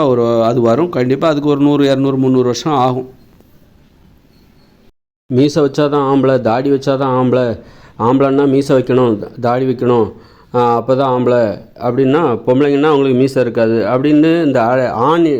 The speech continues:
ஆண் என்பதை உறுதிப்படுத்துவதற்கு தாடி மேல நம்பிக்கை வைக்கிறாங்களா? அப்போ எங்க மீசை எடுத்துட்டாக்கா, தாடி எடுத்துட்டாக்கா நம்ம இப்போ ஆம்பளையா இல்லை அப்படின்னு சொல்லிடுவாங்களோ, ஆம்பளை இல்லைன்னு சொல்லிடுவாங்களோ, அ, பொம்பளைன்னு சொல்லிடுவாங்களோ அப்படிங்கிற அந்த பயத்துல,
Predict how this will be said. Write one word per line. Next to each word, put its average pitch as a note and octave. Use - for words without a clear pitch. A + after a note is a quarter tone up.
ஆண் D#3
என்பதை D3+
உறுதிப்படுத்துவதற்கு C#3
தாடி C#3+
மேல D3
நம்பிக்கை C3
வைக்கிறாங்களா? A#2+
அப்போ C#3+
எங்க D#3
மீசை E3
எடுத்துட்டாக்கா, D3+
தாடி C#3+
எடுத்துட்டாக்கா C#3+
நம்ம C#3+
இப்போ B2+
ஆம்பளையா C#3+
இல்லை B2+
அப்படின்னு B2+
சொல்லிடுவாங்களோ, B2+
ஆம்பளை D3
இல்லைன்னு C#3+
சொல்லிடுவாங்களோ, B2+
அ, C3+
பொம்பளைன்னு C#3+
சொல்லிடுவாங்களோ B2
அப்படிங்கிற D3
அந்த C3
பயத்துல, D#3+